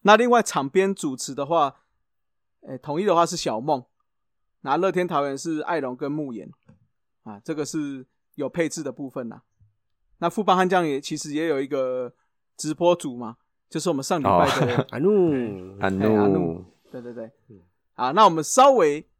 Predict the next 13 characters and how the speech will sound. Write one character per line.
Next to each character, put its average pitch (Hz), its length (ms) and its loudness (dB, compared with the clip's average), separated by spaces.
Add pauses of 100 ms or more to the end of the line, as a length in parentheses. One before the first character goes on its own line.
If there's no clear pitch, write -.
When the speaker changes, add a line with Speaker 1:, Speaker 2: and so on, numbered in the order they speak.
(420)
Speaker 1:
讲 143 300 -4
一 170 80 -8
下 170 440 2 (420)
目 214 200 2
前 135 260 -4
的 135 420 -4
成 160 260 0
员 135 220 -2
啦， 113 180 -12 (140)
啊， 110 320 -12
那 147 160 0
我 160 120 -4
们 170 300 0